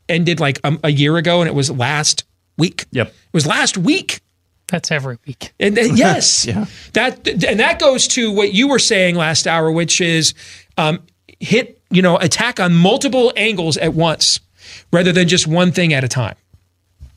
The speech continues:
Speaker 1: But if you don't take advantage of the moment that you have, you know, the Iraq War ended in what, March of nineteen ninety-one. People weren't gonna vote until November of nineteen ninety-two.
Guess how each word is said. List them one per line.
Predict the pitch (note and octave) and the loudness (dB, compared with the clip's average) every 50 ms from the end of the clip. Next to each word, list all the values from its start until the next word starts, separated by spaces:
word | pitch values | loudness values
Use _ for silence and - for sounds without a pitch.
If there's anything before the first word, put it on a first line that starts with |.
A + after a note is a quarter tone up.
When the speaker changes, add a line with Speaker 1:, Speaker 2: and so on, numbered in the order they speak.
| _ _ _ _ _ _ - _ - - - - - - - - - _ | _ _ _ _ _ _ -20 _ -20 -20 -20 -20 -20 -20 -20 -20 -8 _
Speaker 1:
But | - D3 F#3+ G3 G3 G3 - _ _ | -2 0 0 0 -2 -4 -8 _ _
if | - G#3 F3+ - | -2 -2 0 2
you | G3 F#3+ | 0 2
don't | D3+ A3 A#3+ C#4 D#4+ D4 - - - _ _ _ _ _ | 2 2 2 2 0 -2 -4 -6 -6 _ _ _ _ _
take | - - A#3 C4 - - - | -6 -2 -2 -2 -2 -2 -2
advantage | G#3 F3 D3 F#3 F#3+ G#3+ G3+ F3 D#3 C#3 - | -2 -2 0 2 2 2 2 2 0 0 -2
of | E3+ D3 | -2 -2
the | C#3+ D#3 | 0 0
moment | D3+ D#3 E3 E3 D#3+ D3+ C3+ | 0 2 2 2 2 2 0
that | D#3 C#3+ - - | 0 0 0 0
you | D3+ C3+ | 0 0
have, | B2 B2+ F#2 D2 C#2 - - - _ _ _ _ _ _ _ _ _ _ _ _ _ _ _ _ _ _ _ _ _ _ _ _ _ _ _ _ _ _ | 0 0 -2 -4 -6 -10 -16 -20 _ _ _ _ _ _ _ _ _ _ _ _ _ _ _ _ _ _ _ _ _ _ _ _ _ _ _ _ _ _
you | - E3 | 0 0
know, | E3 | 2
the | E3 F3 | 2 2
Iraq | E3 D#3+ F3+ G3 B3 A3+ - | 2 2 0 0 0 -2 0
War | A#3+ A#3+ G#3 G3+ | 2 2 2 2
ended | - G#3+ G3+ G3+ F3 | 0 0 0 0 0
in | F3 E3 | 0 0
what, | E3 D#3 - - | 0 -2 -2 0
March | C#3+ C#3 C3+ C#3+ F#3 F#3 - - - - | 0 2 2 2 2 2 0 -2 -2 -2
of | D3+ C#3 | -2 -2
nineteen | D#3 D3+ D#3+ F3 - - F3+ D#3 | 0 0 0 0 -2 -2 0 0
ninety-one. | D3+ D3 D3 C#3 C3 C3+ C#3 A2 E2+ - | 0 0 0 2 0 0 0 -2 -2 -4
People | - G3+ G3 - | -4 -4 -2 -2
weren't | G#3 G#3+ G3+ | -2 -2 0
gonna | - F#3+ F3 | -2 0 0
vote | E3+ F#3+ G3 F#3+ - | 0 0 0 -2 -2
until | D#3 C3+ - D3 D3+ | -4 -2 -2 -2 -2
November | D3 C3+ C3 C#3+ D3 D3 C#3+ | -2 0 0 0 0 0 -2
of | C3+ B2+ | -2 0
nineteen | C#3 C3+ C#3+ C#3 - C3+ | 0 -2 -2 -2 -2 -4
ninety-two. | B2 A#2+ A#2+ A2 G#2+ - B2 A2+ A#2 | -2 -2 -2 -4 -4 -6 -6 -8 -8